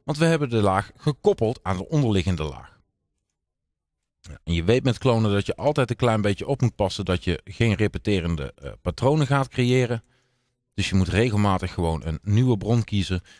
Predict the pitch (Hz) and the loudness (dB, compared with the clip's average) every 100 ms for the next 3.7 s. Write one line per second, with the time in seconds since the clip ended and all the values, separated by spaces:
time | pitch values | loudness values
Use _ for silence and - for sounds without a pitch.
0 | _ _ - 92 - - - 110 98 90 | _ _ -6 -6 -6 -20 0 0 2 2
1 | 90 82 87 82 78 101 107 95 85 85 | 0 -2 -4 -4 0 0 0 -2 -4 -6
2 | 82 80 76 92 101 92 87 82 - 78 | -6 -6 -6 -2 0 0 -2 -4 -8 -14
3 | 73 65 90 92 - 78 | -14 -6 -2 0 -2 -6